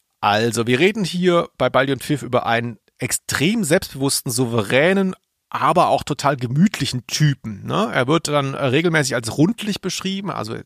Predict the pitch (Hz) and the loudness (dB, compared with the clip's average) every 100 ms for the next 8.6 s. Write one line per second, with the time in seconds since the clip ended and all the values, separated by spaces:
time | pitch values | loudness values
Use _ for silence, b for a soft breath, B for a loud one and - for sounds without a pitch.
0 | - 240 - - B B B B B B | -2 -2 -2 -16 B B B B B B
1 | B B B 147 160 156 - - 135 113 | B B B 2 4 2 -4 2 2 2
2 | 104 131 160 226 285 - - 151 147 143 | -2 2 4 2 -2 -4 -4 -4 -4 -2
3 | 156 127 123 156 202 - 123 135 147 127 | -2 0 2 2 2 -2 0 4 4 2
4 | - 147 170 - 160 156 143 147 139 110 | -2 0 2 0 -2 0 0 0 0 0
5 | 147 - 147 143 143 135 127 143 143 135 | -2 0 0 2 0 2 4 4 4 0
6 | 123 127 120 117 123 120 - 127 - 104 | -4 -2 -2 0 2 2 0 -8 -10 -4
7 | 120 156 - - 110 - 107 - - 104 | 2 2 2 0 -2 -2 -8 -8 -2 -2
8 | 101 98 110 107 117 | -2 -4 -6 -2 -2